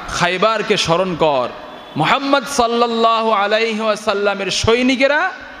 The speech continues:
অবশ্যই অচিরেই আসতেছে। খাইবার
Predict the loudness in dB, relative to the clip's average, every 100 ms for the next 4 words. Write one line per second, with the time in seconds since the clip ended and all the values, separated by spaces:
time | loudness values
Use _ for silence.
0 | -4 -2 2 2 0 0 0 0 0 0
1 | 0 2 2 2 0 -2 -2 -8 -6 -2
2 | 0 -2 -6 -20 -12 -2 0 2 0